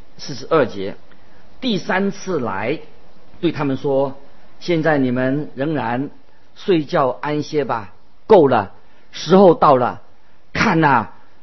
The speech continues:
人子被卖在罪人手里。起来，我们走吧。看哪，那卖我的人近了。”是的，卖他的人近了。在整个事件当中，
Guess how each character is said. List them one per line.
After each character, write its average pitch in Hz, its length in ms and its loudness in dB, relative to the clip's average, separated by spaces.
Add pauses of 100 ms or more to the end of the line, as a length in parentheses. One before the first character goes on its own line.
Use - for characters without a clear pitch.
(140)
人 175 240 4
子 147 200 -4
被 160 200 4
卖 160 220 0
在 135 320 -2 (200)
罪 208 300 0
人 139 300 0
手 135 260 -2
里。 104 240 -6 (460)
起 - 220 -8
来， 120 360 -2 (340)
我 127 140 0
们 156 140 4
走 101 180 -2
吧。 104 280 -2 (540)
看 156 320 2
哪， 110 300 2 (460)
那 139 300 2
卖 139 280 2
我 107 180 -2
的 107 120 -2
人 104 360 -4 (160)
近 110 280 -2
了。” 82 180 -10 (480)
是 135 220 -6
的， 101 180 -6 (720)
卖 131 180 0
他 135 140 0
的 120 80 2
人 104 320 -4 (560)
近 127 240 -2
了。 85 200 -8 (580)
在 135 400 2 (680)
整 143 200 0
个 185 120 4
事 214 220 -4
件 175 180 2
当 165 160 -2
中， 160 280 -2